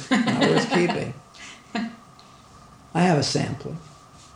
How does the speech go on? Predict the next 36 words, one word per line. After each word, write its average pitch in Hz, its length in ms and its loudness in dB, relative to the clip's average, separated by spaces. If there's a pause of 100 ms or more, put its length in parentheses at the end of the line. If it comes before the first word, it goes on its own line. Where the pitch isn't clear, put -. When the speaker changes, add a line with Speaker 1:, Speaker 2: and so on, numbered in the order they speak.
(320)
Speaker 1:
That 220 320 4
was 160 180 6
because 165 420 0
of 180 60 0
the 180 100 2
deal. 277 380 4
You 143 60 4
see, 175 200 0
I 185 120 2
could 196 200 2
not 175 240 2
get 160 160 2
any 196 160 4
money, 220 380 4
no 233 380 6
money, 285 640 4
Speaker 2:
Mm-hmm. 165 240 -10
Speaker 1:
for 202 200 4
making 180 380 6
slides - 1040 -2 (500)
or 156 120 4
buying 165 440 6
books. - 680 2
So 156 320 2
I 156 160 8
spent - 360 2
my 208 160 4
money. 277 300 4
I 147 160 4
have 185 120 2
spent 156 420 0
twenty-five 165 640 0
thousand, 170 460 0
thirty 175 260 0
thousand 190 460 -2
dollars 214 500 0